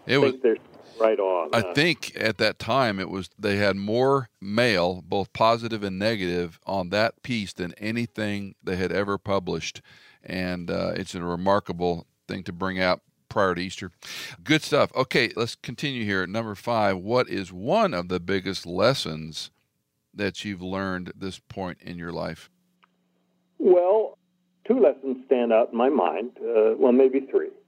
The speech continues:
Speaker 2: First, I've learned that I don't belong to me. You know, I think that's very important.
Speaker 1: Mm.
Speaker 2: My,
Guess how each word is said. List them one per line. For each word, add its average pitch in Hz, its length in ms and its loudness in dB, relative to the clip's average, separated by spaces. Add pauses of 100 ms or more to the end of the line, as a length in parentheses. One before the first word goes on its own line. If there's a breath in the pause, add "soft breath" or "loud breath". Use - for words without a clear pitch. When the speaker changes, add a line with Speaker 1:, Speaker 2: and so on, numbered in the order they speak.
(640)
Speaker 2:
First, 151 300 4 (400)
I've 131 240 2
learned 131 400 6
that 110 120 6
I 107 100 6
don't 120 240 4
belong 135 380 6
to 135 100 0
me. 104 320 6 (140)
You 113 120 0
know, 110 220 2
I 120 100 6
think 131 200 4
that's 120 220 4
very 107 240 6
important. 92 580 0
Speaker 1:
Mm. - 20 -18
Speaker 2:
My, 107 360 2